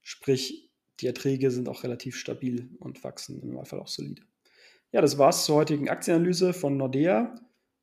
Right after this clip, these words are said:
und wir freuen uns schon wieder auf nächste Woche, wenn dann die nächste Aktie von uns vorgestellt wird. Wir sind selber gespannt. Aktuell haben wir noch keine Zukäufe getätigt. Bei Nordea sind wir jedenfalls schon investiert und wir sind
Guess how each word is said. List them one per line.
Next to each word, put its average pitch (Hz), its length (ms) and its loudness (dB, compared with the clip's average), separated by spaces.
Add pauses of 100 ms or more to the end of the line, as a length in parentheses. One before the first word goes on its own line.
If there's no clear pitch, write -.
und 135 540 0
wir 135 100 2
freuen 143 440 4
uns 151 140 4
schon 147 140 2
wieder 135 180 6
auf 123 180 0
nächste 151 460 4
Woche, 147 500 2 (480)
wenn 135 320 0
dann 147 180 4
die 143 120 2
nächste 156 500 0
Aktie - 480 0
von 143 240 -2
uns 131 220 -2
vorgestellt - 580 -4
wird. - 220 -12
Wir 147 80 0
sind 143 100 2
selber 165 240 2
gespannt. 156 560 -2 (140)
Aktuell 143 300 -6
haben 139 100 -2
wir 135 60 -4
noch - 60 -14
keine 139 180 -6
Zukäufe 165 440 -2
getätigt. 151 640 0 (400)
Bei 135 100 6
Nordea 143 380 6
sind 143 140 4
wir 139 60 2
jedenfalls 139 420 2
schon 131 140 -2
investiert 160 720 0 (520)
und 135 520 -4 (180)
wir 139 280 2
sind 139 380 -2